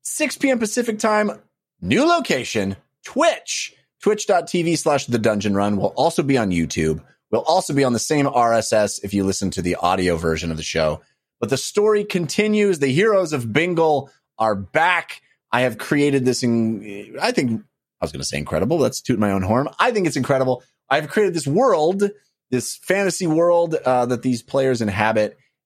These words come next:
and we're telling this epic tale. Uh, I urge you to give it a shot. I think you're gonna like it. I really am very, very proud of what we've made. Uh, it is heartfelt.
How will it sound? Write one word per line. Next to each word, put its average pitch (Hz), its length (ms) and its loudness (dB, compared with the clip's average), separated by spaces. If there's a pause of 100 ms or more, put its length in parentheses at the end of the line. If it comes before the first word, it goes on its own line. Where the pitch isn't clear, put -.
(140)
and 107 600 0 (680)
we're 139 500 2 (500)
telling 160 280 0
this 143 240 0
epic 135 300 -2
tale. 113 440 -2 (460)
Uh, 98 180 2
I 131 140 2
urge 208 220 0
you 214 80 0
to 180 180 2
give 147 220 -2
it 180 40 -2
a 156 40 0
shot. 113 340 0
I 104 60 0
think 175 200 -2
you're 170 120 0
gonna 156 120 2
like 117 280 0
it. - 160 -6
I 107 80 0
really 123 360 2
am 101 120 0
very, 104 320 0
very 85 200 0
proud 76 320 -2
of 73 100 -8
what 78 160 -6
we've 78 140 -8
made. 76 360 -4 (400)
Uh, 87 200 2
it 95 120 0
is 85 160 0
heartfelt. 135 800 0